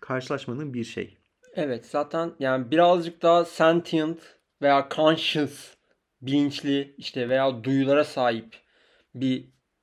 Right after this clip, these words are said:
Speaker 2: duyulara, duygulara sahip bir A I'dan zaten birazcık daha bence o,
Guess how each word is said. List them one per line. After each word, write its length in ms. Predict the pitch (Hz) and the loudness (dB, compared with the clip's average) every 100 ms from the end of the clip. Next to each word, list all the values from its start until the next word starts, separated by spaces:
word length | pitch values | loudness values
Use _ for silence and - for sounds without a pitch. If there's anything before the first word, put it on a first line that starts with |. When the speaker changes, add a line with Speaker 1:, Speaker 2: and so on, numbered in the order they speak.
| 113 | -8
Speaker 2:
duyulara, 380 | 127 127 139 123 | -6 -2 -2 -2
duygulara 460 | 127 120 131 151 | -4 0 2 2
sahip 320 | 147 131 123 117 | 0 -2 -2 -4
bir 280 | 127 117 - _ _ _ | -8 -8 -12 _ _ _
A 240 | 131 131 | 0 2
I'dan 340 | 135 131 147 151 | 2 2 0 2
zaten 460 | 131 123 151 196 262 _ _ _ _ | -2 -2 -4 -10 -12 _ _ _ _
birazcık 520 | 185 180 165 135 - | 6 8 8 2 -2
daha 320 | 170 196 220 - - - 185 | 2 4 4 0 -14 0 4
bence 480 | 180 180 175 226 - - | 4 4 4 4 4 4
o, 360 | 202 214 208 | 10 10 10